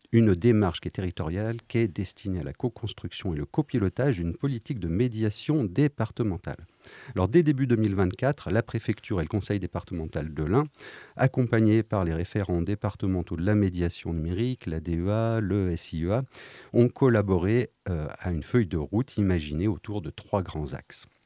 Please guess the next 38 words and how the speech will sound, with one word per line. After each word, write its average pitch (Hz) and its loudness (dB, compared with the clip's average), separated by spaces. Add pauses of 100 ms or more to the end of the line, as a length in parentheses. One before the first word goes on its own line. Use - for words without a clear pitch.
(320)
Lors 104 2
de 85 -4
sa 82 -6
visite 107 -4
à 80 -4
Bourg-en-Bresse 90 -4
le 110 0
dix-sept 92 -8
mars 85 -6
deux 104 -2
mille 107 0
vingt-cinq, 98 -4 (440)
Madame 82 -4
Clara 101 -8
Chapa, 104 -6
ministre 98 0
déléguée 90 -4
à 113 0
l'intelligence 95 -2
artificielle - -12 (460)
et 147 6
au 123 8
numérique, 85 0
a 85 -4
signé 92 -2
cette - -6
feuille 95 -6
de 82 -6
route 95 -4
aux 90 -2
côtés 82 -6
de 80 -6
Madame 71 -6
Chantal 110 -4
Mochet, - -6 (280)
préfète 101 -4
de 78 -6
l'Ain, 87 -4